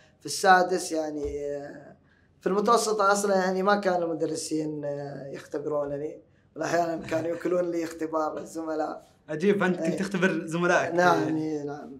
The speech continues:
Speaker 1: آه، فيعني، حتى كان، آه، للأسف، آه، أستاذ الله يذكره بالخير، آه، أستاذ عبد الله سعد الله أمين، ولا يزال، يعني، على قيد الحياة، كان يدرس الإنجليزية في المتوسطة.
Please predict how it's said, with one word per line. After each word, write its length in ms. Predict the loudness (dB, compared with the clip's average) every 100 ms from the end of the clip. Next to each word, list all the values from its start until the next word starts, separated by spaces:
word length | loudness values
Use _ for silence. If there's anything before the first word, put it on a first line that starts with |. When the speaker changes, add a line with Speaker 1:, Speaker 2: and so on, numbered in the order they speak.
| -20
Speaker 1:
آه، 760 | -20 -20 -20 -20 -20 -20 -20 _ _ _ _ _ _ _
فيعني، 920 | 4 8 8 8 6 2 0 0 0
حتى 320 | 2 2 2 4
كان، 400 | 6 6 4 0
آه، 320 | 0 0 0
للأسف، 500 | -2 -2 -4 -6 -8
آه، 500 | -12 -10 -12 -12 -16 -20 _ _ _ -14
أستاذ 760 | -12 -10 -6 0 0 0 -2
الله 280 | -4 -2 -2
يذكره 220 | -4 -10
بالخير، 640 | -12 -12 -8 -6 -6 -6 -8
آه، 680 | -8 -8 -10 -12 -14 -14 -14
أستاذ 380 | -14 -12 -10 -10
عبد 200 | -6 -2
الله 180 | 0
سعد 280 | 0 -4 -2
الله 200 | 0 0
أمين، 240 | 0 -4 -2
ولا 180 | 0
يزال، 360 | 0 0 0 0
يعني، 260 | -2 -6 -6
على 160 | -6
قيد 260 | -6 -10 -10
الحياة، 460 | -6 -2 -2 -4 -14 _ _ _
كان 240 | -4 -2 -2
يدرس 400 | -2 -4 -2 -6
الإنجليزية 580 | -8 -10 -10 -6 -6
في 60 | -6
المتوسطة. 720 | -10 -10 -10 -10 -10 -10 -10